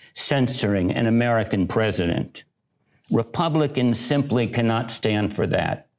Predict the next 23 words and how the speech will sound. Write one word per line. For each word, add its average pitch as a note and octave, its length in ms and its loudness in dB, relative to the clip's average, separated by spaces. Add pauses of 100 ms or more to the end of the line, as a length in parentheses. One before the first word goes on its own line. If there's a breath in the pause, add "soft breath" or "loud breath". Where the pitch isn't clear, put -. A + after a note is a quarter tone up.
(680 loud breath)
And D#3+ 140 2
Republicans F#3 680 0
must E3 340 2
explain, C3 1000 0
as A#2+ 180 0
I C3+ 300 2
earlier D3 560 2
explained, G2 800 0 (460 soft breath)
that D3 140 0
the F3+ 60 -2
multiculturalists E3+ 1500 0 (320 soft breath)
are C3+ 100 2
trying E3+ 440 0
to D#3+ 80 2
get D#3 260 0
us D3+ 160 0
to D3 140 0
believe C#3 680 2
that C#3 140 0
we C#3 220 2
are C3+ 120 2
systemically D3 1400 -2
racist - 920 -2